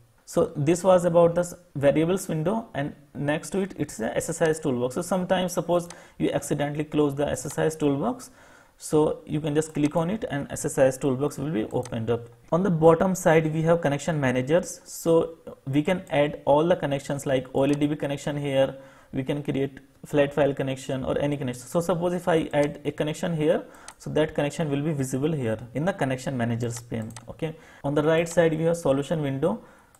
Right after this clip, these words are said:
So you can see th-, that there is an option of project parameters. So you can add the project parameters here, and this will be visible here.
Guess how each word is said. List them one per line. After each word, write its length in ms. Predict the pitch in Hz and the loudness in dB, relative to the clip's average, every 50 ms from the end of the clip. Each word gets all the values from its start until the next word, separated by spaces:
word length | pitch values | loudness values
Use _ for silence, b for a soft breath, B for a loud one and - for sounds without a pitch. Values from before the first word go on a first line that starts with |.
| _ - | _ -20
So 340 | - - 156 151 156 - - - | -6 0 2 2 2 2 -2 -6
you 180 | - 135 139 151 | -4 -2 -2 0
can 180 | 180 175 170 | 2 0 0
see 160 | 170 170 165 | 0 -2 -2
th-, 120 | 165 - - | -4 -4 -6
that 240 | - 143 151 151 151 - - _ - | -2 -2 -2 -2 -2 -6 -18 _ -10
there 240 | - 139 143 156 | -6 0 4 4
is 80 | 160 160 | 4 4
an 80 | 170 160 | 4 2
option 360 | 147 143 139 139 - 170 160 | 2 2 0 0 -2 -4 -4
of 160 | 160 156 - | -4 -6 -6
project 640 | - 156 143 139 139 156 160 - - - _ _ _ | -2 0 0 2 2 0 -2 -2 -10 -18 _ _ _
parameters. 560 | - 131 135 143 139 147 151 160 170 165 190 | 2 4 4 4 2 0 -4 -6 -8 -10 -10
So 140 | 180 - 160 | -6 -2 -2
you 180 | 143 135 143 139 | 0 2 0 0
can 180 | 143 147 143 - - | 0 -4 -6 -4 -2
add 300 | 139 135 135 139 139 - - _ _ _ _ _ _ _ _ | -2 -2 -2 -2 -10 -16 -20 _ _ _ _ _ _ _ _
the 160 | 127 135 151 | -6 -6 -6
project 440 | 151 - 139 131 127 139 156 156 - | -4 0 0 0 2 0 -2 -2 0
parameters 540 | - 131 131 131 131 131 131 156 151 147 - | 0 2 2 2 0 -2 -4 -4 -4 -4 -4
here, 320 | - 131 139 170 185 202 - - - | -2 0 0 0 0 -2 -8 -12 -8
and 200 | - 139 131 131 | -6 -4 -4 -2
this 200 | 131 143 143 - | -4 -4 -4 -2
will 100 | 135 127 | -4 -4
be 160 | 127 135 139 | -2 -4 -4
visible 380 | 131 127 131 127 147 147 151 170 | -4 -4 -4 -4 -2 -4 -2 -2
here. 320 | 165 170 170 175 180 180 | 0 2 2 2 2 0